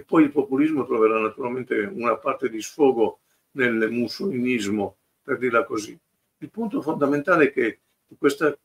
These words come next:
elemento antipolitico rimane, passa attraverso tutta la storia italiana, giunge naturalmente anche a noi, ma viene tenuto sotto controllo quando ci sono grandi organizzazioni politiche,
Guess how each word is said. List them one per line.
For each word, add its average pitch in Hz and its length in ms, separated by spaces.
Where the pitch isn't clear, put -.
elemento 147 600
antipolitico 143 720
rimane, 113 580
passa 147 300
attraverso 131 480
tutta - 180
la 131 80
storia 123 240
italiana, 135 560
giunge 143 320
naturalmente 127 640
anche 127 220
a 151 40
noi, 160 340
ma 156 180
viene 170 320
tenuto 170 340
sotto 156 340
controllo 160 420
quando 139 240
ci 143 120
sono 131 380
grandi 151 360
organizzazioni 135 640
politiche, 113 540